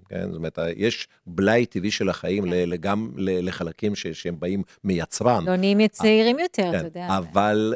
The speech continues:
Speaker 1: אבל גם למפרק מלאכותי ישנם איזה שהם, אה, אה, בוא נגיד ככה, פרק זמן שהוא מאוד ארוך, אנחנו מדברים על עשרות שנים,
Speaker 2: מהמם.
Speaker 1: כן? וזה תלוי באיזה גיל אנחנו עושים ניתוח. אנשים שעושים את הניתוחים האלה אחרי גיל שישים,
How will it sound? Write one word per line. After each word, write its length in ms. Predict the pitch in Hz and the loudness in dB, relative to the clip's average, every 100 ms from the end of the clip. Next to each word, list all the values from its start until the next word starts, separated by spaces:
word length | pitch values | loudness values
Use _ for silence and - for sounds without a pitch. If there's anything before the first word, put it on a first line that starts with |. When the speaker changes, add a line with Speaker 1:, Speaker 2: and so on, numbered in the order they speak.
| - | -2
Speaker 1:
אבל 460 | 101 87 85 98 95 82 | -4 -2 0 0 0 2
גם 280 | 135 151 | 4 4
למפרק 640 | 151 120 104 - 107 123 - | 2 0 0 0 0 0 -2
מלאכותי 760 | 98 87 - 90 - 131 131 120 _ _ _ 113 | -4 -4 -6 -14 -4 0 0 -2 _ _ _ -2
ישנם 680 | 104 - 139 151 127 92 90 _ 113 | 0 0 4 6 6 0 -6 _ 0
איזה 260 | 113 101 | 0 0
שהם, 520 | 95 107 92 90 92 95 95 | -4 -2 0 0 -4 -6 -4
אה, 60 | |
אה, 680 | 92 87 90 98 87 87 87 87 92 92 92 143 _ _ | -2 -2 -2 -2 0 0 -2 -4 -10 -12 -14 -20 _ _
בוא 240 | 156 156 160 | -10 -4 0
נגיד 160 | 135 | 0
ככה, 220 | - 123 104 | 0 0 -2
פרק 400 | - 123 123 98 | 4 4 4 0
זמן 420 | 92 117 127 87 - _ - | 0 2 2 0 -6 _ -6
שהוא 300 | 101 104 131 | 0 4 6
מאוד 380 | 160 185 160 | 6 6 6
ארוך, 320 | 113 90 85 87 | 6 2 -2 -2
אנחנו 240 | 92 104 | -4 -2
מדברים 240 | 101 110 | -2 2
על 80 | 113 | 2
עשרות 480 | 110 - 110 123 113 | 2 -2 -2 0 0
שנים, 480 | - 82 76 82 95 | -4 -6 -6 -6 -8
Speaker 2:
מהמם. 240 | 185 170 180 - - | -12 -14 -16 -10 0
Speaker 1:
כן? 180 | 107 113 87 | 2 0 -2
וזה 440 | 95 90 170 87 - | -2 2 2 2 2
תלוי 320 | 120 135 147 | 0 2 2
באיזה 340 | 110 113 98 | 4 4 2
גיל 180 | 95 113 | 0 2
אנחנו 260 | 92 87 92 | 2 -2 -6
עושים 200 | - 95 | -6 -6
ניתוח. 280 | 85 92 101 | -4 -6 -4
אנשים 300 | 113 190 185 | 0 0 2
שעושים 400 | 151 113 - 139 | 0 -2 0 0
את 100 | 120 | 0
הניתוחים 440 | 104 - - 113 | -2 -2 -2 0
האלה 280 | 98 87 85 | 2 2 -2
אחרי 440 | - 92 104 95 85 | -2 0 2 0 -2
גיל 280 | 82 90 | -4 -4
שישים, 500 | 82 - - 135 135 | -6 -8 -4 0 -2